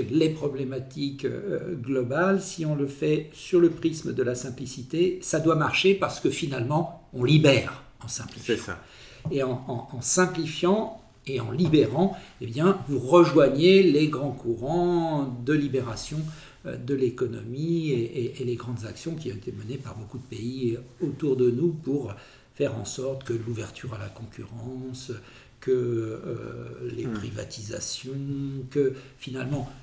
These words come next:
Speaker 1: une part plus grande laissée, euh, aux, aux acteurs, euh, privés, euh, produisent les effets qu'elle a produits, euh, partout ailleurs.
Speaker 2: Ouais.
Speaker 1: Donc plus de croissance,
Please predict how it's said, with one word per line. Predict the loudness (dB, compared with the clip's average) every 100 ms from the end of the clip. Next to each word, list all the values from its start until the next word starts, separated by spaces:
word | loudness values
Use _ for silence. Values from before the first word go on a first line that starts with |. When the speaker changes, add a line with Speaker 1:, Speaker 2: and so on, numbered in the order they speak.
| -6
Speaker 1:
une | -2 0
part | 0 0 2
plus | 4
grande | 6 8 8 8
laissée, | 4 8 10 10
euh, | 8 4 4
aux, | 4 4
aux | 4 4
acteurs, | 2 2 2 2
euh, | 2 0 0 -2
privés, | -4 -10 -4 0 2 2 2
euh, | -2 -10 -12 -14 -16 -10
produisent | 0 2 2 0 -2 -4 -10 -16 _ _ -12
les | -2 2 2 2
effets | 0 -4 -2
qu'elle | -2
a | -4
produits, | -8 -16 -14 -10 -8 -8
euh, | -10 -12 -14 -16 -20 -20 _ _ _
partout | -20 -20 -20 -18
ailleurs. | -14 -8 -6 -8 -10
Speaker 2:
Ouais. | -12 -10
Speaker 1:
Donc | -10 -8 -8
plus | -6 -2 0
de | 2
croissance, | 0 -2 -4 -2 -2 -4